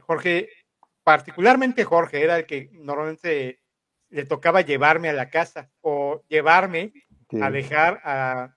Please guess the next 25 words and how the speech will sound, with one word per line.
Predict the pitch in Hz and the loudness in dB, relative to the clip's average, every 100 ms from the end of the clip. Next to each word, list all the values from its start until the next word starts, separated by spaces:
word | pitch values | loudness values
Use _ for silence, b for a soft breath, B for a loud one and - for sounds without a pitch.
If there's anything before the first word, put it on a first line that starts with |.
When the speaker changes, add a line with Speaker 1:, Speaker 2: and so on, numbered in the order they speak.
| _ | _
Speaker 1:
la | 139 | -14
novia | 131 160 185 | -8 -6 -6
en | 170 | -6
turno | - 190 170 151 147 - _ | -2 -2 -2 -6 -6 -8 _
a | 139 | -16
su | - - | -16 -4
casa | 165 151 165 | -4 -4 -8
y | |
luego | 139 131 135 135 135 _ _ _ _ _ | -8 -8 -6 -6 -8 _ _ _ _ _
a | 135 127 | -12 -10
mi | 131 | -10
casa | 151 233 233 | -2 -2 0
me | 165 139 | -8 -6
iba | 143 | -6
a | 139 | -6
dejar, | 139 185 208 _ - | -6 -10 -12 _ -8
porque | 160 147 | -8 -8
vivíamos | 143 147 170 202 202 | -14 -6 0 0 0
cerca. | - 277 311 202 135 | -2 -2 0 -8 -8
Finalmente, | 147 160 185 190 196 175 - _ _ _ _ _ | -12 -14 -12 -14 -8 -10 -10 _ _ _ _ _
aunque | 160 165 175 | -4 -4 -10
mi | 175 | -4
novia | 202 240 | 2 4
vivía | 220 196 214 220 | 4 2 4 6
lejos, | 220 254 233 202 226 - | 8 8 8 2 0 -2